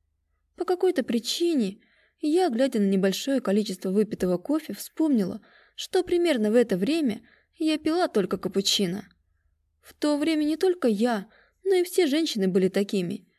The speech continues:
Это произошло из-за появившейся в дораме сцены поцелуя с пенкой капучино, где тела бедной каскадёрши и мужчины в роскошном костюме поменялись местами. Да, это вкусно.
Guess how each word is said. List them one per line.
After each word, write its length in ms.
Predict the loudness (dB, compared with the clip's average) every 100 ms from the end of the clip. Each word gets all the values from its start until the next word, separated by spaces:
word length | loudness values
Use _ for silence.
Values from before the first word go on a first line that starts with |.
| _ _ _ -8
Это 220 | -2 0
произошло 520 | 2 2 0 -2 -4
из-за 360 | -2 -2 -2 0
появившейся 640 | 2 2 2 0 -4 -4
в 40 | 0
дораме 360 | 2 2 2
сцены 380 | -2 0 2 2
поцелуя 600 | 0 -2 0 2 0 -2 -8 _ _
с 120 | -20 -4
пенкой 340 | 0 0 0
капучино, 600 | -4 -2 -2 -2 -4 -8 _ _ _ _ _ -2
где 280 | 2 4
тела 380 | 2 2 0 0
бедной 340 | 0 0 2 2
каскадёрши 680 | 0 0 2 2 2 0
и 40 | 0
мужчины 500 | 2 0 0 0 2
в 40 |
роскошном 540 | 0 -2 -2 -2 -4 -4
костюме 580 | -6 -4 -4 -2 -4 _ _ _
поменялись 580 | -4 0 2 2 0 -2
местами. 560 | -2 -2 -4 -4 -6 -12 _ _ _ _ _
Да, 340 | 2 2 0 -8 _ _ _ _ _
это 220 | -2 0
вкусно. 500 | -2 -2 -2 -4 -12